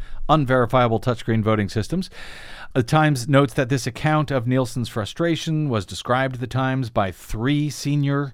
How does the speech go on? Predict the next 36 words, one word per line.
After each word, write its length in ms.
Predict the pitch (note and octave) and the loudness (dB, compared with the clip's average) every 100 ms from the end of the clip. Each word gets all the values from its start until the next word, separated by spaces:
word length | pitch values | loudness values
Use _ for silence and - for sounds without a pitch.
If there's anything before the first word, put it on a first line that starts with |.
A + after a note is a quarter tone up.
| - | -12
senior 500 | - - D3 D3+ D3+ | -12 -2 0 0 -2
Trump 300 | D3+ C#3+ C3+ | 0 0 0
administration 680 | C#3 B2 A#2 - A#2+ G#2 G2+ | 0 0 -2 0 -2 -2 -4
officials 540 | F2 A3 F#3 G#3 F#3 - - | 0 0 2 2 2 -4 -8
and 240 | C3 C3+ A#2 | -2 0 2
one 220 | B2 A#2 | 2 2
former 580 | A2+ - D3+ D#3 E3 F3 - - - | -2 2 4 6 4 2 -4 -20 -20
senior 480 | - E3 D#3+ E3 F3 | 0 4 4 4 2
administration 720 | D3 D3 D#3 D3 E3+ D#3+ E3+ E3+ | 0 0 0 0 0 0 -2 -2
official. 560 | C#3+ F3 - G3+ G3+ - | 0 0 2 0 0 -4
Oh, 200 | C4+ A#3+ F#2 | -4 -2 -2
hello, 260 | B3+ B2+ | 0 0
Kirstjen 440 | - G2 F2+ - F2 | -2 -6 -8 -6 -6
Nielsen. 360 | F2 F#2 F3 - - - - - - - | -6 -8 -12 -14 -18 -20 -20 -20 -20 -18
All 280 | - C3 D#3 | 4 6 8
of 100 | C#3 | 4
whom 180 | C#3 C3 | 2 0
spoke 360 | - B2+ B2+ B2 | 2 4 4 4
on 100 | A#2 | 0
the 80 | |
<laughs> 100 | A#2 C#3+ | 0 -2
condition 380 | A2+ C3 C3 A#2 | -2 -2 0 0
of 100 | G#2+ | 0
anonymity. 720 | A#2+ A2+ A2 F3 F3 E3 C#3 - - - - | 0 0 2 4 4 4 2 -4 -18 -18 0
After 300 | B2+ B2+ C3 | 0 2 2
the 120 | A#2+ | 4
article 320 | C3 B2 B2 | 4 2 0
was 160 | A2 - | -2 -2
published 500 | - D4 G#3 C#3 C#3 | 2 4 4 2 2
on 180 | A2+ | 2
Wednesday, 480 | A2+ F3 G3 C3+ A#2+ | 2 2 2 2 2
Mulvaney 600 | A#2+ A#2 A#2 A#2+ D3 C3 | 4 2 2 0 0 0
said 220 | A2+ B2+ | 0 -2
through 180 | A#2 A2+ | 0 -4
a 40 | F#2+ | -4
spokesman 600 | - E3 D#3+ - C#3 | 2 2 2 0 0